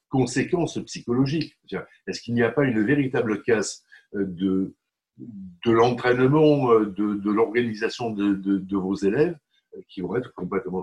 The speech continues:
euh, enfin, complètement déstabilisés en ayant eu, euh,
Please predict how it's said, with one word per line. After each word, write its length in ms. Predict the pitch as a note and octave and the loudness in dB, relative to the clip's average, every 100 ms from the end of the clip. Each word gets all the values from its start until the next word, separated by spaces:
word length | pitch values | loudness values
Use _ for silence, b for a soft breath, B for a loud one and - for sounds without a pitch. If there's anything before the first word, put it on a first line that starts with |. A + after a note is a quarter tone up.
| - | -8
euh, 240 | F#2 E2+ D#2 _ _ | -10 -10 -14 _ _
enfin, 120 | - D2+ | -18 -14
complètement 640 | F#2 F#2+ F2+ F#2+ G2 F#2 F2 | -10 -8 -6 -6 -6 -6 -8
déstabilisés 800 | F2+ G2+ - F#2 F#2+ F#2 C3 D#3+ | -6 -6 -6 -6 -6 -4 -2 -2
en 160 | E2 | -4
ayant 220 | D#2+ D#3+ F#2 | -10 -12 -6
eu, 220 | C3 A2 F2 | -4 -2 -6
euh, 140 | - | -10